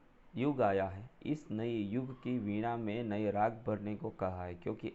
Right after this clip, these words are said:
आज हमारा देश गुलामी से आज़ाद हुआ है और स्वतंत्रता के गीत चारों ओर लहराने के लिए स्वतंत्रता की वीणा में नए राग भरने के लिए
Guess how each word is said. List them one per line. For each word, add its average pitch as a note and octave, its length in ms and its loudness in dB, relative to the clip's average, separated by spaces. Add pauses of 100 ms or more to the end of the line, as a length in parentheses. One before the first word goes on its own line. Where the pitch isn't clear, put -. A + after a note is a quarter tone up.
आज A#2 180 6
हमारा G2+ 420 0
देश A#2 300 -2
गुलामी G2 420 -2
से G2+ 240 -8
आज़ाद A#2 380 6
हुआ G2 260 2
है A2+ 200 -2 (360)
और B2+ 140 6
स्वतंत्रता C3 760 4
के A2+ 180 0
गीत B2 400 -2
चारों A2+ 320 6 (200)
ओर D3 320 6 (400)
लहराने B2 680 4
के A2+ 200 0
लिए A2 340 2
स्वतंत्रता A#2 840 0
की G#2 180 -2
वीणा G#2+ 360 2
में C3+ 200 -2
नए G2+ 340 4
राग G#2+ 400 8
भरने F#2+ 300 -2
के F2+ 140 -4
लिए G2 360 0